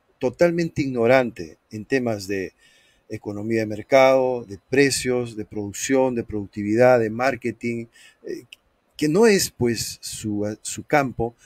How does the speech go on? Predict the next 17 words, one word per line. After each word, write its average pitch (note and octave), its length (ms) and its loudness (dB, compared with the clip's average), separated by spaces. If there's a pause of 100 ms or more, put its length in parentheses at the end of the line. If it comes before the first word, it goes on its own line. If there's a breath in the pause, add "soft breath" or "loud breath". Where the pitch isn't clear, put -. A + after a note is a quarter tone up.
(160 soft breath)
ponerlo C3 340 -4
a B2+ 40 -2
dirigir A#2 300 -4
una B2 100 -4
empresa. A#2+ 360 -2 (200)
Y F#3 120 2
un A#3 160 2
ejemplo G#3+ 360 4
muy G#3+ 140 0
concreto, F#3 520 -2 (760)
y A2 100 -8
disculpen F3+ 440 -4
si B2+ 140 -6
saco D3 400 -2
a A#2 80 -4
colación A2+ 480 -4
esto, G#2 260 -10